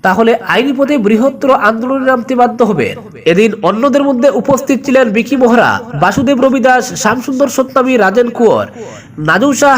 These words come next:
রাজীব কানু, জানকী গুসাই, উমা কৌল, করিম সাহু, রাম মণিগড় সহ অনেকে। পরবর্তী খবরটি হলো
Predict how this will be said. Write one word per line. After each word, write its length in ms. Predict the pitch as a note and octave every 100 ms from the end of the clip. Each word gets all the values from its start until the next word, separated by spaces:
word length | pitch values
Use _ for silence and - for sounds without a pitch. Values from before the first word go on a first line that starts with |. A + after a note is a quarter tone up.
| A#3
রাজীব 300 | A3 A3+ B3
কানু, 200 | C4 C4 B3+
জানকী 340 | G3 A3 A#3
গুসাই, 320 | B3 A#3+ B3+ A#3+
উমা 220 | G#3 B3
কৌল, 280 | B3+ B3 B3 C4 E3 -
করিম 260 | G#3+ C4+ C4
সাহু, 200 | B3+ B3+
রাম 220 | A3+ G3 A#3+
মণিগড় 400 | B3 A#3+ B3 A3+
সহ 120 | B3+ B3 G#3
অনেকে। 340 | A3+ A#3 B3 A#3 C3 F#2 - - - - -
পরবর্তী 540 | A3 A3+ C#4 D#4 C4+ D4+
খবরটি 380 | C4+ D4+ - D4+
হলো 220 | C#4+ C4